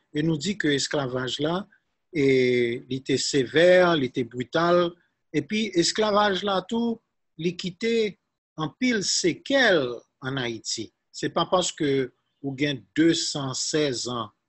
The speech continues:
de libète, ko pa esklav,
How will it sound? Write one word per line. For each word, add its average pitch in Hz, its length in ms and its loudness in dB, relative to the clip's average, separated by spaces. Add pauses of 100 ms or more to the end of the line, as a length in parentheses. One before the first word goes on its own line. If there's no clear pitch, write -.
(200)
de 123 340 0
libète, 123 1000 -2 (560)
ko 117 320 -4
pa 120 180 -4
esklav, 175 540 -2